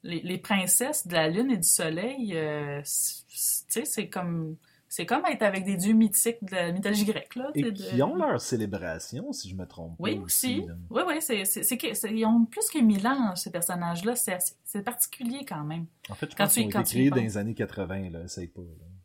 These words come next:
Speaker 2: là.
Speaker 1: <laughs> OK, alors, euh, Babscon.
Speaker 2: Babscon.
Speaker 1: Comme pour, euh, Babseed, l'épisode Babseed.
Speaker 2: Hein ?
Speaker 1: Whiny City Con.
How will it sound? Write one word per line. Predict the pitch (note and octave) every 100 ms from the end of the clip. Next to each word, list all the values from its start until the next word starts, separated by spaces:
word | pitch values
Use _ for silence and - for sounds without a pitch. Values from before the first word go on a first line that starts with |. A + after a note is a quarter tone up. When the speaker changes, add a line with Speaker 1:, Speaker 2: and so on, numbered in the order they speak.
| _ _ _
Speaker 2:
là. | -
Speaker 1:
<laughs> | - - - B5+ - B5 B5+ C4 C#4+ C#4 D4 - - _ _ _ _ - F#3+ - - - - - - -
OK, | G#3+ A#3
alors, | F3+ F#3 - - - - - -
euh, | F3+ F#3+ F#3+ F#3 F3
Babscon. | F3+ F3+ B3+ G#3 G3+ - F3 E3 C#4 G#4 - _ _ _ _ _ _ _ _ - -
Speaker 2:
Babscon. | G#2+ C#3 E3+ B2+ - - - F2+ F#2 F2 D#2 D2 C#2+ D2 _ - - - _
Speaker 1:
Comme | - F3+
pour, | F#3+ E3+
euh, | D#3+
Babseed, | D3+ D#3+ D#3 - A#3 D#4 D#4+ C#4+
l'épisode | G3+ - E3+ D#3+
Babseed. | D#3+ E3 - A3+ D4 D#4+ - _ A2
Speaker 2:
Hein ? | A2+ C#3 E3 G3+ - - _ _ _
Speaker 1:
Whiny | - G#3 D4+ F#4 E4+ D#4
City | - A3+ G3
Con. | - F3 F#3 D#4+